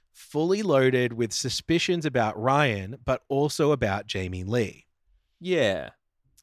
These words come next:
Speaker 1: And it's pretty unclear at what point her focus moved from getting the truth to getting the truth from Jamie Lee.
Speaker 2: Yeah.
Speaker 1: That Frankenbitten prompt from Steve didn't really convince me.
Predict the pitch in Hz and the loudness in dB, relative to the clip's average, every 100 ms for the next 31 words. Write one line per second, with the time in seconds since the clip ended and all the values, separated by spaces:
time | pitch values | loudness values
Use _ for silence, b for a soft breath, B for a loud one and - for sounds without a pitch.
0 | _ _ - 160 175 180 180 - _ - | _ _ -4 0 2 0 -4 -12 _ -12
1 | 233 - - 220 262 285 285 - 170 151 | -12 -8 -4 -2 0 -2 -2 0 2 4
2 | 143 135 131 131 - - 135 143 - _ | 4 0 0 -4 -4 -6 -6 -8 -12 _
3 | _ - 139 131 - 123 123 123 - 123 | _ 0 0 0 0 0 2 0 -4 -6
4 | 120 113 107 - - 120 104 101 98 _ | -4 -4 -6 -12 -6 -2 -2 -4 -10 _
5 | _ - 143 151 156 135 - 113 101 123 | _ -4 0 0 -2 -4 -2 -2 0 -2
6 | - - - _ _ _ - - 117 113 | -8 -18 -20 _ _ _ -8 0 2 2
7 | 110 98 139 127 127 120 - 127 113 - | 0 -2 2 2 2 -2 -2 -4 -4 -4
8 | 120 110 113 104 101 101 104 165 302 - | -6 -4 -2 -2 -4 -2 0 0 -2 -8
9 | _ _ _ 151 170 117 90 50 - _ | _ _ _ -8 -2 -2 -2 -8 -18 _
10 | _ _ - 131 147 147 143 - - 147 | _ _ -12 2 4 4 0 -8 -6 -4
11 | 156 160 139 139 131 127 110 135 127 127 | -2 -4 0 0 0 -4 -6 -2 0 -2
12 | - 127 104 - - 131 151 160 143 135 | -6 -6 -6 -6 -2 0 0 -2 -2 -2
13 | 131 143 139 131 127 117 156 156 - 160 | -2 -2 -2 -2 -6 -4 -4 -4 -4 -2
14 | 151 147 143 | 0 0 -2